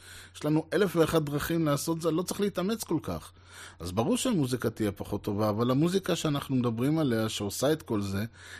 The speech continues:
היא לא בהכרח המוזיקה שאני הייתי מגדיר אותה כמוזיקה הטובה והנהדרת והמופלאה של היום.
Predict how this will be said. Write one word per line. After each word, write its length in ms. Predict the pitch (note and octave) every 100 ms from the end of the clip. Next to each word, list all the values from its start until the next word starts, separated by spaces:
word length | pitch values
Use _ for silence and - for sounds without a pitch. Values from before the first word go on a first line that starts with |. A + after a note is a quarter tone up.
| -
היא 80 | A#2
לא 100 | F3+
בהכרח 580 | B3+ A3+ - E3 F#3+ E3
המוזיקה 460 | D3 E3 F3 F3
שאני 480 | D#3 C#3 B2 D#3 B3
הייתי 520 | E3 C3+ C3+ A2+ A2+ - - - - - - - -
מגדיר 380 | G#2+ G#2 G#2 B2+
אותה 240 | A#2 A2+ G#2+
כמוזיקה 600 | A2 G#2+ A2 G2+ - F#2+
הטובה 420 | - F#2+ F#2+ G2+
והנהדרת 800 | F#2 F2+ F2+ E2 F2+ F#2 F#2 F2
והמופלאה 680 | F2+ F2 F2 - F#2 F2 F#2+
של 240 | F2+ F2 E2
היום. 360 | F2 E2+ F#2